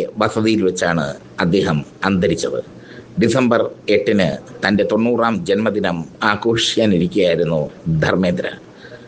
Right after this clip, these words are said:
ബോളിവുഡിലെ ഒരു കാലത്തെ ത-, ഒരു കാലത്ത് ബോളിവുഡിൽ തരംഗമായിരുന്നു ധർമ്മേന്ദ്ര. ധർമ്മേന്ദ്രയുടെ ആക്ഷൻ രംഗങ്ങൾ തീവാറുന്നവയായിരുന്നു.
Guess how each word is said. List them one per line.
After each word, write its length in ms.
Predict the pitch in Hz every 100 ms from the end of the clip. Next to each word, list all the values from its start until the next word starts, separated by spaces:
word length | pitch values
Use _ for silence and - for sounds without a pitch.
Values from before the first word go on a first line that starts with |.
| - 85
ബോളിവുഡിലെ 680 | 117 131 127 123 120 113 101 - - - - - - - -
ഒരു 180 | 101 117 113
കാലത്തെ 360 | 113 110 110 90 85 -
ത-, 180 | 104 - -
ഒരു 140 | 107 123
കാലത്ത് 360 | 120 131 123 101 82
ബോളിവുഡിൽ 520 | 101 113 117 107 104 85 - 104
തരംഗമായിരുന്നു 800 | 104 110 120 101 90 87 78 69 67 90
ധർമ്മേന്ദ്ര. 440 | 107 87 76 - 101 - - - - - -
ധർമ്മേന്ദ്രയുടെ 680 | 104 107 113 107 104 101 95 78 - - - - - - - - - 110
ആക്ഷൻ 300 | 113 - 107
രംഗങ്ങൾ 400 | 95 98 95 87 80 - -
തീവാറുന്നവയായിരുന്നു. 920 | 101 107 104 107 98 85 73 67 -